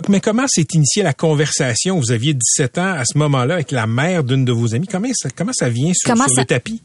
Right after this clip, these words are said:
Speaker 2: Eh, c'est une excellente question. En fait, nous, chez nous, on pose pas la question « ça va ». Donc, avant, ben
Speaker 1: Ok,
Speaker 2: là,
Speaker 1: on
Speaker 2: oui.
Speaker 1: demande pas ça.
Speaker 2: On
Speaker 1: Ok.
Speaker 2: demande pas ça. Tu sais, il y a, il y a pas vraiment, euh, t-, tu, tu, tu passes au travers les difficultés que tu peux vivre.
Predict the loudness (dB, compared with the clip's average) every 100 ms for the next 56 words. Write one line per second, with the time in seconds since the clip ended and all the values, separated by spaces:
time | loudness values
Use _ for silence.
0 | -2 0 2 2 0 2 2 2 2 2
1 | 0 2 0 2 2 2 2 2 4 2
2 | 2 4 4 4 2 2 0 2 2 2
3 | 0 0 0 -2 _ -20 -4 -2 0 0
4 | 2 2 4 4 4 4 4 2 4 4
5 | 4 4 2 -2 -4 0 2 4 4 2
6 | 0 0 2 2 0 2 2 4 4 4
7 | 2 2 2 4 4 4 4 4 2 2
8 | -2 _ _ -10 -10 -16 -20 _ _ _
9 | _ -2 -2 -2 -4 -2 0 2 2 0
10 | 0 2 2 2 2 2 2 0 -2 0
11 | 0 0 0 2 4 2 2